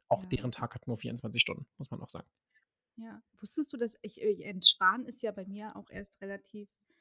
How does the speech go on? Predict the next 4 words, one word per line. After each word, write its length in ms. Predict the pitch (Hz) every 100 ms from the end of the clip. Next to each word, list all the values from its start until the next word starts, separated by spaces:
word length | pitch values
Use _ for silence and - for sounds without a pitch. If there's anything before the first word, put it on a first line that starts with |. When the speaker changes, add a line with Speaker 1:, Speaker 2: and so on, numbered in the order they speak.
| _ - - _ _ _ _ _ _
Speaker 2:
neu 340 | 233 220 214 175
auf 120 | 208
dem 120 | 208
Bildschirm. 760 | 190 220 220 - 214 208 214 214